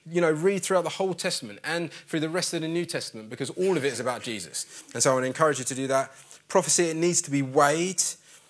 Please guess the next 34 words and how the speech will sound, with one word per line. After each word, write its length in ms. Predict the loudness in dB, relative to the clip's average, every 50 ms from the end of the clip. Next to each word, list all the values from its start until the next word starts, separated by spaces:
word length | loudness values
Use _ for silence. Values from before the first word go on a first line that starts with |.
| _ _ _ -8
It 100 | -4 0
says, 180 | 0 0 2
verse 220 | 2 2 2 2 2
twenty-nine, 420 | 0 -2 -2 0 0 0 0 0
"Two 220 | -2 0 0 0 0
or 80 | 0
three 160 | 0 -2 -2
prophets 420 | -4 -4 -4 -4 -4 -4 -4 -6 -6
should 140 | -4 -4 -4
speak, 540 | -4 -4 -2 -2 -2 -2 -2 -4 -8 -14 -20 -20 -20 -20 -12 -8
and 120 | -6 -6
the 160 | -6 -6 -4
other 220 | -2 -2 -2 -2 -4
should 200 | -6 -6 -6 -6
weigh 180 | -6 -6 -6
carefully 1000 | -6 -10 -14 -14 -10 -6 -4 -4 -4 -4 -6 -10 -12 -12 -10 -10 -10 -10 -12 -14 -18 -20 -20 _ _
what 160 | -6 -4 -2
is 120 | -2 -2
said." 380 | -2 -2 -2 -4 -6 -8 -10 -18 -20 -12 -4
Is 220 | -2 -2 -2 -2
it 120 | -4 -6 -6
right? 500 | -6 -6 -6 -6 -8 -12 -14 -16 -18 -18 -20 _ _ -16 -14 -12
We 100 | -10 -10
should 160 | -8 -8 -8
be 80 | -8 -6
asking 300 | -4 -4 -4 -6 -6 -10
ourselves. 340 | -12 -12 -12 -14 -16 -20 -20 _ _ _ _ _ _ _ _
So 200 | -8 -6 -4 -4
is 180 | -2 0 0 0
it 60 | -2
in 180 | -2 -4 -4 -4
line 160 | -4 -4 -6
with 120 | -6 -6
Scripture? 580 | -8 -8 -8 -10 -12 -12 -12 -12 -12 -12 -12